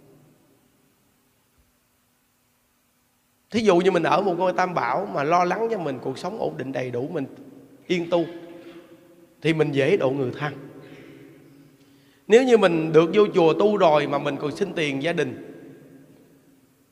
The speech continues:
mình xin cuộc sống của họ, thì mình sẽ không bao giờ độ được họ. Vì sao?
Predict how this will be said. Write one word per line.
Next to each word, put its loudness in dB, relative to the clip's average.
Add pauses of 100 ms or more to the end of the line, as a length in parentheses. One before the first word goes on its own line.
(160)
mình 0
xin -2
cuộc -4
sống -4
của 2
họ, -4 (380)
thì -2
mình -2
sẽ -6
không 0
bao 4
giờ -2
độ -2
được -6
họ. -10 (640)
Vì -4
sao? -8